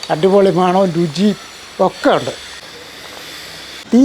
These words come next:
ഒന്ന് കുറച്ച് വെച്ചിട്ട് നമുക്ക് ഇത് താഴോട്ട് വെക്കാം. ഇതിൻ്റെ ഉപ്പും പുളിയും എരിവും ഈ സാമ്പാറിൻ്റെ ആ ടേസ്റ്റ് ഉണ്ട്, അത് ഉറപ്പ് വരുത്തണം. എന്നിട്ട് ഇത് താഴത്ത് വെക്കാറുണ്ട്. ഇത് താഴോട്ട് വെക്കാം, കാരണം ഇത്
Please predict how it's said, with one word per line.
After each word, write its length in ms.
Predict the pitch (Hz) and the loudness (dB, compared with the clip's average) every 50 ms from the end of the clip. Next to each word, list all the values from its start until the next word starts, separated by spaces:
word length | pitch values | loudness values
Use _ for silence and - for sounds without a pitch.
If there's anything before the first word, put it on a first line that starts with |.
| 277 240 | 6 6
ഒന്ന് 140 | 202 226 226 - | 4 4 2 4
കുറച്ച് 320 | 226 220 220 226 226 254 220 | 4 4 4 4 2 4 4
വെച്ചിട്ട് 380 | 180 151 - 185 143 - 214 269 - - - - - - - - - | 4 4 2 -2 2 2 2 2 2 -4 -10 -18 -20 -20 -20 -6 -2
നമുക്ക് 280 | 170 175 185 - - 208 - - - | 0 0 0 2 2 0 0 0 -2
ഇത് 100 | 190 175 226 220 | 0 2 2 2
താഴോട്ട് 300 | 202 180 190 180 175 151 160 | 4 4 4 2 4 4 2
വെക്കാം. 200 | 127 - - - - - - - - - - - 214 | 0 0 -6 -14 -16 -18 -20 -20 -20 -20 -8 -6 0
ഇതിൻ്റെ 280 | 190 262 233 208 220 269 - - - - - - - - - - - - - - - - - - - - - - - - - - - - - - - - - - - - 196 | 2 4 4 4 4 2 0 -6 -14 -20 -20 -20 -20 -20 -20 -20 -20 -20 -20 -18 -18 -18 -18 -20 -20 -20 -20 -20 -20 -20 -20 -20 -20 -20 -20 -20 -20 -20 -20 -20 -8 -8 -8
ഉപ്പും 260 | 160 - - 254 247 220 175 | -8 -6 -4 -2 -2 0 2
പുളിയും 380 | 190 196 196 196 226 233 220 - - - - - - 175 | 2 4 4 4 4 2 0 -4 -8 -18 -12 -4 0 2
എരിവും 280 | 170 165 180 202 226 190 - - - - - 180 | 2 2 2 0 -2 -2 -4 -10 -18 -6 -4 -4
ഈ 40 | 170 - | 0 2
സാമ്പാറിൻ്റെ 460 | 190 185 202 196 247 254 254 - 247 226 | 2 2 4 4 4 2 4 4 4 2
ആ 40 | - - | 4 2
ടേസ്റ്റ് 260 | 202 208 240 226 - 190 | 2 2 4 2 2 -2
ഉണ്ട്, 140 | 143 117 123 - - - 190 | -2 -4 -8 -12 -4 -2 0
അത് 100 | 185 185 202 190 | 2 4 4 6
ഉറപ്പ് 220 | 185 220 - 254 233 | 4 4 4 4 4
വരുത്തണം. 300 | 190 160 160 - 131 104 - - - - - - | 4 4 2 -2 -6 -6 -8 -18 -20 -16 -6 -2
എന്നിട്ട് 240 | 175 190 226 226 226 214 202 | 0 0 2 2 4 4 4
ഇത് 80 | 196 202 - | 4 4 4
താഴത്ത് 240 | 180 160 170 160 185 170 | 2 2 2 4 2 2
വെക്കാറുണ്ട്. 400 | 123 135 151 147 131 101 98 139 - - - - - - - - - - - - - - - - - - - - | 2 2 0 0 0 -2 -6 -14 -16 -18 -20 -20 -20 -20 -20 -20 -20 -20 -20 -20 -20 -20 -20 -20 -20 -20 -4 -4
ഇത് 80 | 233 175 185 | 0 2 4
താഴോട്ട് 240 | 170 156 147 123 127 123 | 4 4 2 0 -4 -4
വെക്കാം, 200 | - - 190 - - - - - - - - | -2 -2 -4 -4 -4 -14 -20 -20 -20 -20 -4
കാരണം 180 | - 190 208 214 | 2 4 4 6
ഇത് 60 | 214 | 6